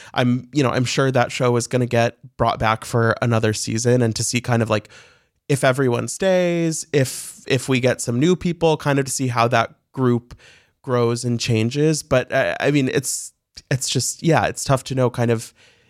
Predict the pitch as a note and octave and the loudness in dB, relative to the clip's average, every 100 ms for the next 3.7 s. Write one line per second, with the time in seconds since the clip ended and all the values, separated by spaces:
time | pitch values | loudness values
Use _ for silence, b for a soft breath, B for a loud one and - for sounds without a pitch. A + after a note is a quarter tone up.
0 | b C#3+ B2+ C3+ A#2+ - B2 B2 - A#2+ | b -6 -2 0 0 2 0 2 2 0
1 | A#2+ A2 A2+ A2+ - A2+ A#2 - A2+ A2+ | 2 2 2 0 -2 -4 -6 -2 -2 -2
2 | - - - A2 - - C3+ C#3 C#3 C#3 | -4 -4 -2 -2 -2 -4 -2 -4 0 0
3 | C3 B2 A#2 C#3 B2+ A#2+ | 0 0 0 0 -2 -2